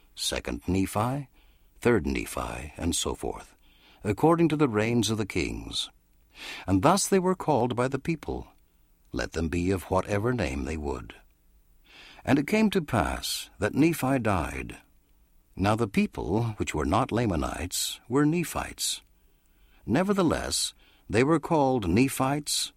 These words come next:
Jacobites, Josephites, Zoramites, Lamanites,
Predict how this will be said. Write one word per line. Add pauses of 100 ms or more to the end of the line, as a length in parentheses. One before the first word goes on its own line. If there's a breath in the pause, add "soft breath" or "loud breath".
(240)
Jacobites, (380)
Josephites, (220)
Zoramites, (360)
Lamanites,